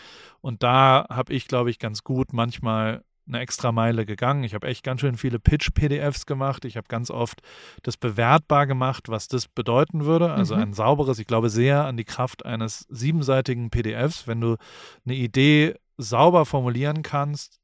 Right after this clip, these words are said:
Speaker 1: dich selbst sauber vorst-, also auf der ersten Seite ist, „Wer ist Paul?“, auf der
Speaker 2: Mhm.
Speaker 1: Seite zwei bis fünf,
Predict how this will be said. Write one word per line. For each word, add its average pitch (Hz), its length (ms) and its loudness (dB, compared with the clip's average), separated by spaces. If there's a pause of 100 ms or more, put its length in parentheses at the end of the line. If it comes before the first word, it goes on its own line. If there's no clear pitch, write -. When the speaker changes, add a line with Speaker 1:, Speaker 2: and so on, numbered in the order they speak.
Speaker 1:
dich 120 140 -2
selbst 143 420 4
sauber 135 360 6
vorst-, 143 280 0
also 117 240 -2
auf 113 160 -8
der 127 80 -4
ersten 143 240 2
Seite 135 300 2
ist, 123 300 -6
„Wer 120 140 0
ist - 120 -6
Paul?“, 170 440 6
auf 120 200 -10
der 196 100 0
Speaker 2:
Mhm. 190 80 4
Speaker 1:
Seite 123 300 0
zwei 127 340 -2
bis 127 160 -2
fünf, 151 380 0